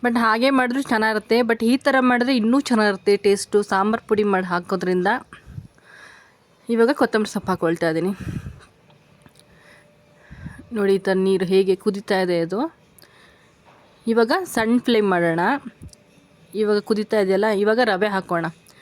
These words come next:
ಕಮ್ಮಿ ಫ್ಲೇಮ್ ಮಾಡಿ ರವೆ ಹಾಕ್ಕೊಳ್ಳಿ, ಹೈ ಫ್ಲೇಮ್ ಮಾಡಿ ರವೆ ಹಾಕೋಬೇಡಿ, ಯಾಕಂದರೆ ಅದು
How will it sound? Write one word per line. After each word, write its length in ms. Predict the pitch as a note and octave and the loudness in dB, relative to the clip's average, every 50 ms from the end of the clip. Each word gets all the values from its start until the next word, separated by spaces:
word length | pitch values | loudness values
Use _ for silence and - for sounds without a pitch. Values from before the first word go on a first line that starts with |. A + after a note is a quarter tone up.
| - - - - - - - _ _ _ | -20 -20 -20 -20 -20 -20 -20 _ _ _
ಕಮ್ಮಿ 320 | - B3 A#3+ B3+ C#4 D#4 E4 | -4 -2 0 2 2 2 2
ಫ್ಲೇಮ್ 300 | - D4+ C#4 C4+ C4 C4 B3 | 2 2 2 2 2 2 2
ಮಾಡಿ 260 | A#3+ A#3+ A#3+ A#3+ C#4 C#4 | 2 2 2 2 2 2
ರವೆ 240 | B3 A3 G#3 A3 | 2 2 2 2
ಹಾಕ್ಕೊಳ್ಳಿ, 400 | A3+ G#3+ G#3 G3+ - G#3 G3 G#3+ A#3+ | 0 0 -2 0 0 2 4 4 4
ಹೈ 160 | A3+ G3+ A3+ B3 - | 4 4 2 2 2
ಫ್ಲೇಮ್ 220 | C4 B3+ A#3+ A#3 A3+ | 2 2 2 4 2
ಮಾಡಿ 160 | A3 A3 G#3 G#3 | 2 2 2 0
ರವೆ 160 | G3 F#3 F#3 F3+ | 0 0 0 -2
ಹಾಕೋಬೇಡಿ, 400 | F3+ F#3 - F#3 E3+ F3+ F#3 A3 G#3+ G3+ | -2 -4 -6 -4 -2 0 2 2 2 2
ಯಾಕಂದರೆ 380 | G#3 A3 - B3 A#3 A#3 A#3 A#3+ A3 G#3+ | 0 -2 -2 -2 -2 0 0 0 0 0
ಅದು 160 | G#3+ G3 B3 | 0 0 0